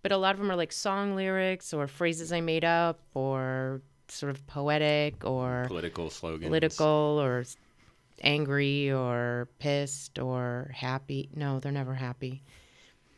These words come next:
Speaker 2: They're sometimes a little bit optimistic in some way.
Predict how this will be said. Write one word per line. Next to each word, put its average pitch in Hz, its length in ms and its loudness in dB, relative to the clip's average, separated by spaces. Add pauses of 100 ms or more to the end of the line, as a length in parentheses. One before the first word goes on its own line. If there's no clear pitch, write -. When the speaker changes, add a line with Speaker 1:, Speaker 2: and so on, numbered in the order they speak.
(460)
Speaker 2:
They're 156 120 -2
sometimes 92 600 -2
a 87 40 0
little 82 460 0
bit 76 180 -2
optimistic 69 680 -8 (760)
in - 120 -10
some - 300 -12
way. 123 240 -12